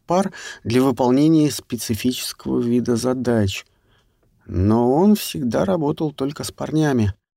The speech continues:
А если в редких случаях того требовало задание,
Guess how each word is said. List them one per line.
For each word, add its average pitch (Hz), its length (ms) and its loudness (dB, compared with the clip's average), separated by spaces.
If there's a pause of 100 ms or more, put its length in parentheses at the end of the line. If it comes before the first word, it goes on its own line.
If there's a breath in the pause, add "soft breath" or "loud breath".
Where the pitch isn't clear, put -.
(360)
А - 140 -6
если 147 300 0
в 135 100 -2
редких 170 440 0
случаях 160 640 -2
того 131 280 -4
требовало 135 640 0
задание, 123 840 0